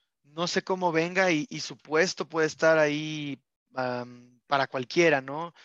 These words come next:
Algunos de los nombres que van a estar compitiendo ahí junto con Kylin Hill serán Patrick Taylor, que estuvo supliendo a, a, a Kylin Hill como el running back tres la temporada pasada, eh, y los, y los novatos,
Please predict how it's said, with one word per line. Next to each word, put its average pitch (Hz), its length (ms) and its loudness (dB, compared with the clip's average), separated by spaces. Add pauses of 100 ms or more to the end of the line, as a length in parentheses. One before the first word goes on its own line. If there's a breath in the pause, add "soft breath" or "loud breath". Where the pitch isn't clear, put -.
(260 loud breath)
Algunos 160 320 -4
de 175 80 2
los 151 180 -2
nombres 165 440 -2
que 139 320 -2
van 139 180 -4
a 156 40 -8
estar 156 200 -2
compitiendo 156 540 -6
ahí 170 320 -2
junto 147 260 -16
con 135 160 -16
Kylin 147 340 0
Hill 160 200 -8
serán 147 400 0 (340 loud breath)
Patrick - 340 -2
Taylor, 196 380 4
que - 80 -4
estuvo 175 460 -6
supliendo 156 680 -4 (300 soft breath)
a, 131 760 -4
a, 139 60 -2
a 139 60 -4
Kylin 156 340 2
Hill 160 220 -8
como 147 220 -10
el 135 80 -6
running 147 260 -6
back 139 160 0
tres 151 260 -2
la 147 100 0
temporada 135 420 0
pasada, 151 560 0 (500 loud breath)
eh, 135 380 0
y 160 100 -2
los, 147 340 -4
y 160 140 -6
los 139 260 -6
novatos, 147 680 0